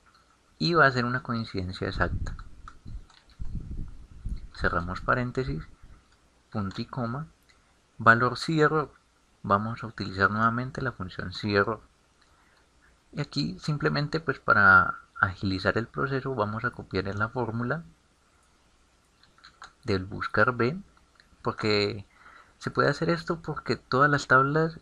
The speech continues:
tienen el mismo rango de datos, es decir, todas van de la A dos a la C veintiuno.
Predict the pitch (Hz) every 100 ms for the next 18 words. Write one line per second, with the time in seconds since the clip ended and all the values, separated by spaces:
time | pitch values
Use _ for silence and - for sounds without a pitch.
0 | - 123 127 127 104 104 104 107 113 113
1 | 107 110 95 92 - - - - 95 104
2 | 101 - 104 101 107 95 92 87 87 -
3 | - - - _ _ _ 113 117 127 175
4 | 190 - - _ _ _ _ - 107 95
5 | 92 92 92 95 98 90